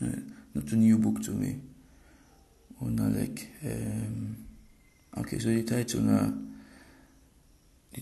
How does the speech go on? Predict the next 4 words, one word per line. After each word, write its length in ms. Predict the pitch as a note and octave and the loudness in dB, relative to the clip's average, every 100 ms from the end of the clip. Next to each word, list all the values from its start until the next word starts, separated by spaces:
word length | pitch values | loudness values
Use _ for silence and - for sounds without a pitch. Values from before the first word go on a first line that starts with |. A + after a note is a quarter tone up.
| - - | -8 2
Daily 240 | A#2 A2 | 4 6
Stoic, 640 | - - - - G1+ - - - - - - - - - - _ _ _ _ | 4 2 2 4 4 2 -2 2 2 0 -8 -20 -20 -20 -20 _ _ _ _
uh, 160 | - - C2+ | -4 -2 -2
like, 280 | - - | -4 -8